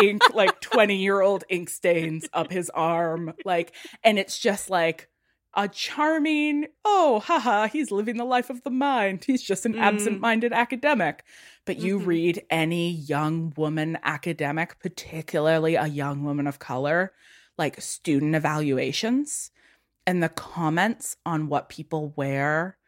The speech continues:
Speaker 1: and how they dress and what their bodies look like and whether or not they wear makeup, like, the amount of body policing that happens is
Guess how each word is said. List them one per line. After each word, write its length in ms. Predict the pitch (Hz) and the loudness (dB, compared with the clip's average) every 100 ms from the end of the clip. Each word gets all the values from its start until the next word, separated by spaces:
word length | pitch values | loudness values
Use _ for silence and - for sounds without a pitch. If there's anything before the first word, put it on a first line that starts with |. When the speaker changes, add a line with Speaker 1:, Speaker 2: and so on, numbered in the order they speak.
| _ _ - | _ _ -4
Speaker 1:
and 120 | 165 | -4
how 240 | 147 151 143 | -2 -4 -2
they 160 | 147 | -4
dress 640 | 147 - 143 135 156 - - | -6 -4 0 0 0 -6 -6
and 120 | 165 | -4
what 140 | 143 - | -2 -4
their 120 | 156 | -6
bodies 580 | 147 143 139 156 170 - | -6 -4 -2 -2 -4 -2
look 260 | 170 165 - | -4 -4 -4
like 420 | 170 170 170 - | -2 0 -4 -6
and 140 | 151 143 | -4 -2
whether 240 | 139 147 | 0 0
or 60 | 147 | 2
not 220 | 143 - | 2 0
they 100 | 170 | 0
wear 200 | 151 143 | 0 2
makeup, 580 | 139 120 - 185 214 - | 2 2 0 0 0 -2
like, 220 | 139 156 | -6 -6
the 140 | - 156 | -2 0
amount 480 | 156 156 156 156 - | 0 2 2 2 0
of 220 | 160 - | -6 -4
body 320 | 143 143 147 | -2 0 -2
policing 760 | 143 170 147 139 - 131 127 123 - - - _ | -4 -6 -6 -6 -4 -4 -4 -6 -12 -20 -20 _
that 200 | - 156 | -2 0
happens 760 | - - 185 208 156 147 160 - _ | -2 2 2 2 -2 -2 -6 -12 _
is 180 | 190 190 | 0 2